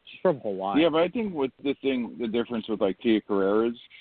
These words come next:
Speaker 2: there's, like, a legit thought in your head that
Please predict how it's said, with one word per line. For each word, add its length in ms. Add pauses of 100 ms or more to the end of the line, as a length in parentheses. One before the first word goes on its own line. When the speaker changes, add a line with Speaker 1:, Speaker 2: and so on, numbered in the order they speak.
(1200)
Speaker 2:
there's, 380
like, 220
a 40
legit 440 (120)
thought 200
in 120
your 160
head 220 (100)
that 140